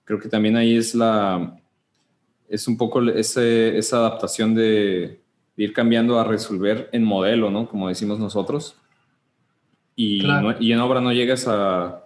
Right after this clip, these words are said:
Speaker 1: hacer los hilos negros. Ya los hilos negros ya los viste en un modelo que no te costó lo que te puede llegar a costar, eh, en, en sitio hacer los, los cambios, ¿no? Porque le,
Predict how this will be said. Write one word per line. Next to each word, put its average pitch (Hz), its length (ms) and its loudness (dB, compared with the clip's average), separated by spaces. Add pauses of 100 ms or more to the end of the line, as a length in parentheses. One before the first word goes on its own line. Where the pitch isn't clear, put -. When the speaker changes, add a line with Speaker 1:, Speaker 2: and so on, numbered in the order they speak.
(500)
Speaker 1:
hacer 107 280 -4
los 123 200 -2
hilos 117 180 0
negros. 127 340 -2
Ya 107 120 0
los 117 180 -4
hilos 117 180 0
negros 120 280 -2
ya 117 80 0
los 113 180 -2
viste 113 260 -4
en 113 100 0
un 113 80 2
modelo 110 340 2
que 110 100 -4
no 98 120 -2
te - 120 -8
costó 101 880 -2 (580)
lo 107 140 -6
que 101 100 -4
te 107 120 -6
puede 107 280 2
llegar 101 220 2
a 107 120 -4
costar, 101 420 -2
eh, 95 560 -2 (460)
en, 92 340 -6
en 92 120 -8
sitio 110 360 -2
hacer 101 240 -4
los, 107 360 -6
los 90 160 -6
cambios, 101 420 -4
¿no? 120 240 -8
Porque 92 320 -6
le, 85 180 -6